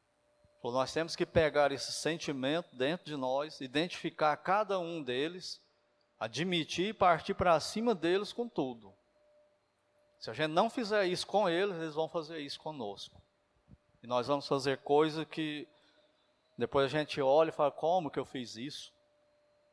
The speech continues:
Eu vi uma reportagem sobre aquele ato lá, daquele jogador que eu mencionei aqui.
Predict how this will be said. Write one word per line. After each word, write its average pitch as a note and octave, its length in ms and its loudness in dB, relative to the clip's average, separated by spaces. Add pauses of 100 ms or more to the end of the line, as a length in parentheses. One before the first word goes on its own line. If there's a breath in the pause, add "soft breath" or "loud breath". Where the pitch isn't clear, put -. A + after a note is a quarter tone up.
(420)
Eu G#2+ 80 -4
vi C3 120 0
uma D3+ 140 6
reportagem D3 640 6
sobre C#3 200 -2
aquele C3+ 340 -2
ato C#3+ 380 0
lá, C3 180 2
daquele C3 320 -6
jogador B2 540 0
que - 80 -2
eu A#2 40 0
mencionei A#2+ 720 -2
aqui. F#3 320 -2